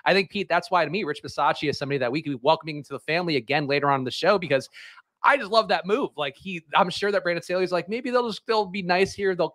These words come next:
end it here. We'll have a tie. We can go to the playoffs. We can all have a, a sharing circle of just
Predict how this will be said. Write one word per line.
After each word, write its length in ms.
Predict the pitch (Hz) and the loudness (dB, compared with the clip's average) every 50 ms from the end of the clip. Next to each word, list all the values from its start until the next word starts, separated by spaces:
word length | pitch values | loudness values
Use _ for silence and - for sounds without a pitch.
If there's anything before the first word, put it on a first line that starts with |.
| - - | 0 0
end 160 | 170 180 190 | 2 2 2
it 180 | 196 180 170 - | 2 0 -2 -6
here. 320 | - - 202 196 190 185 180 | -10 -4 0 2 2 2 2
We'll 160 | 165 156 143 | 0 -2 0
have 200 | - - 160 151 | 2 2 0 0
a 40 | 151 | 0
tie. 420 | - - - 151 160 160 156 156 - - - _ - | -4 -2 2 4 4 4 4 2 -2 -6 -14 _ -2
We 60 | 220 | -2
can 100 | 226 226 | 2 4
go 100 | 208 202 | 4 4
to 60 | 196 | 4
the 60 | 202 | 2
playoffs. 360 | 202 - 220 220 214 214 214 - | 0 2 4 4 4 4 4 0
We 80 | 202 | -2
can 80 | 185 190 | 2 4
all 120 | 196 196 | 6 6
have 220 | 180 170 202 185 160 | 6 4 0 -2 -2
a, 100 | 165 185 - _ _ - - | -6 -8 -10 _ _ -20 -16
a 40 | 143 | -12
sharing 460 | - - - - 220 214 214 208 196 | -10 -8 -4 -2 0 0 0 0 -2
circle 320 | - - 202 196 - 190 180 | 0 0 0 0 2 2 0
of 100 | 151 139 | 0 0
just 200 | 170 160 - | -2 -4 -4